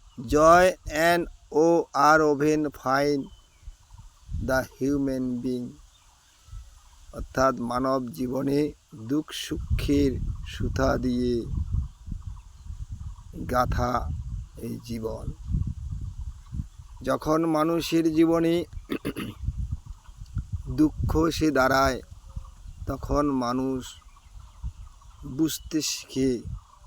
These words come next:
এই দুঃখের কারণ কি। তখন সে যে ধর্মেই থাকুক না কেন, সেই ধর্মের গড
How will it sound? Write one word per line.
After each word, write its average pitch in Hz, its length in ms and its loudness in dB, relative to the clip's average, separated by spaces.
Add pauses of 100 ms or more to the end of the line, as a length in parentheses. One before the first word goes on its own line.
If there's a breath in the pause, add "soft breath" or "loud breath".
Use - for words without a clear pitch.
(880)
এই 147 200 4
দুঃখের 139 640 0
কারণ 120 500 -2 (100)
কি। 117 320 -6 (2000)
তখন 156 440 0
সে 165 420 2 (1300)
যে 151 280 4
ধর্মেই 160 540 4
থাকুক 160 420 -4
না 156 220 0
কেন, 156 220 -2 (800)
সেই 156 300 0
ধর্মের 147 560 0
গড 147 420 4